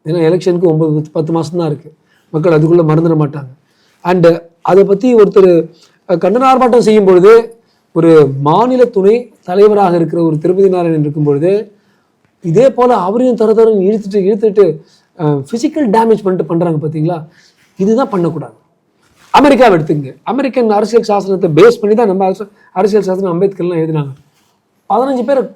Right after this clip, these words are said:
வெட்டி, வெட்டி, வெட்டி, வெட்டி இந்த சினிமாவில் காட்டுற மாதிரி கொலை பண்ணியிருப்பான். அவனுக்கு கூட ரெஸ்பெக்ட்ஃபுல்லா எடுத்துட்டு போறான். ஏன்னா போலீஸ்காரனுடைய கடமை இவனை வந்து எடுத்து போய்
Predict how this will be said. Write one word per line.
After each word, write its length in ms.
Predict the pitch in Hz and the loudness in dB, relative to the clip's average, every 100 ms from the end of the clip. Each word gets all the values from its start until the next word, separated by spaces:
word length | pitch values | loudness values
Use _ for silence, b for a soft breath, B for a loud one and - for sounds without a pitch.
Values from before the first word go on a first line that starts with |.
| _ | _
வெட்டி, 300 | - 196 226 | -6 -4 -2
வெட்டி, 220 | 233 226 233 | -2 -2 -4
வெட்டி, 220 | 220 233 | -8 -6
வெட்டி 180 | 220 233 | -4 -4
இந்த 120 | 214 | -6
சினிமாவில் 340 | - 247 220 | -6 -6 -6
காட்டுற 120 | 196 | -8
மாதிரி 200 | 196 208 | -10 -10
கொலை 200 | 202 196 | -8 -8
பண்ணியிருப்பான். 420 | 185 185 156 - - _ _ _ _ _ | -8 -8 -10 -12 -18 _ _ _ _ _
அவனுக்கு 300 | - 220 240 | -10 -4 -4
கூட 440 | 247 262 190 233 233 _ _ - 160 | -2 -2 -2 -6 -12 _ _ -14 -4
ரெஸ்பெக்ட்ஃபுல்லா 720 | 233 233 - 277 226 - 254 | -4 -4 -6 -6 -6 -4 -2
எடுத்துட்டு 260 | 262 202 208 | 0 -2 -4
போறான். 180 | - 156 156 | -8 -12 -6
ஏன்னா 280 | 202 233 - | -4 -4 -6
போலீஸ்காரனுடைய 1080 | 220 311 311 - 240 233 220 214 196 185 170 - _ _ | -4 -2 -2 -2 -4 -2 0 2 4 2 -2 -14 _ _
கடமை 500 | - 208 247 175 - - _ _ _ 110 - - | -2 2 4 2 0 -14 _ _ _ -20 -18 -2
இவனை 320 | 175 196 185 | 2 4 2
வந்து 300 | 175 202 214 | 2 2 4
எடுத்து 240 | 180 180 | 2 0
போய் 300 | 160 190 247 | 0 0 0